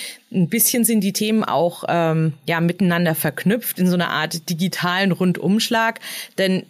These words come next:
man kann ja zum Beispiel als Patientin eine Videosprechstunde oder einen, einen Videosprechstundentermin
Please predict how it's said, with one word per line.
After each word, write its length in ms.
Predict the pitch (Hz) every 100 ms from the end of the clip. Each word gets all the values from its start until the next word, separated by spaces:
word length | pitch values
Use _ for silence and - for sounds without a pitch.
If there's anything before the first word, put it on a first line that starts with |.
| _ -
man 180 | 156 160
kann 200 | 170 202
ja 200 | 202 190
zum 120 | 190
Beispiel 340 | 165 165 180
als 260 | - 135 -
Patientin 800 | - 131 - 214 233 233 226 -
eine 320 | 156 160 139
Videosprechstunde 960 | 156 160 170 - - 151 - 175 175 139
oder 160 | 123
einen, 140 | 65 90
einen 240 | 147 139
Videosprechstundentermin 1200 | 151 156 143 - 147 - 151 156 - 151 165 180